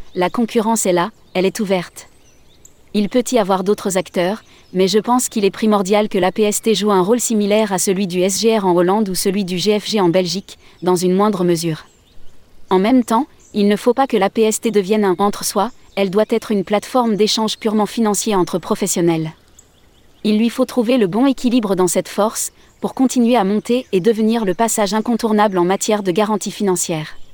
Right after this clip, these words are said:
Je pense qu'elle a un rôle supplémentaire par rapport aux autres garants financiers, de par sa connaissance du milieu. Tourmag point com, avez-vous un exemple concret en tête à ce sujet ?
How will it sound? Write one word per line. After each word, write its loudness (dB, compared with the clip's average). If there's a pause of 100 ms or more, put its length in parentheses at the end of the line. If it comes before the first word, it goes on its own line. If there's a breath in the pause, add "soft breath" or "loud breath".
(720)
Je 0
pense 0
qu'elle 0
a 4
un 4
rôle 2
supplémentaire -2
par -2
rapport 0
aux -2
autres 0
garants 0
financiers, -2 (280 soft breath)
de 0
par -2
sa -2
connaissance -2
du -2
milieu. 0 (840)
Tourmag 0
point -2
com, -2 (240)
avez-vous 2
un 2
exemple 0
concret -2
en 2
tête 0
à 2
ce -4
sujet ? -2